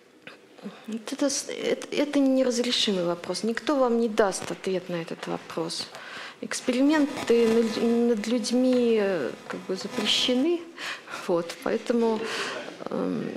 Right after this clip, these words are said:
м, у меня есть такое предположение, что архаический человек, да, он,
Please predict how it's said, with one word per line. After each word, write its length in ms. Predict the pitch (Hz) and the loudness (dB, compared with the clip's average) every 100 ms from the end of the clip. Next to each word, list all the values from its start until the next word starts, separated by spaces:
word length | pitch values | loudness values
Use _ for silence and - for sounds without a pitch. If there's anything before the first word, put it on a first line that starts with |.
| - - - - - | -10 -12 -12 -8 -4
м, 720 | 202 202 202 202 202 196 202 226 175 165 - - 233 - - - | -2 0 0 0 0 -2 -4 -8 -14 -16 -18 -18 -18 -16 -16 -2
у 40 | 240 | 4
меня 200 | 302 370 | 6 4
есть 120 | - | 4
такое 220 | 294 294 | 2 2
предположение, 760 | 226 262 277 285 294 392 349 233 | 2 0 2 4 4 2 4 2
что 520 | - 233 220 196 - - - - - - - - - | 2 2 2 2 0 -6 -10 -12 -18 -20 -20 -8 -4
архаический 880 | 214 - 277 330 359 247 - - | -2 2 4 4 2 0 -2 -4
человек, 540 | - - 208 208 190 185 185 | -2 0 2 2 0 -2 2
да, 360 | 233 202 175 175 | 2 4 0 0
он, 300 | 254 294 | -2 -2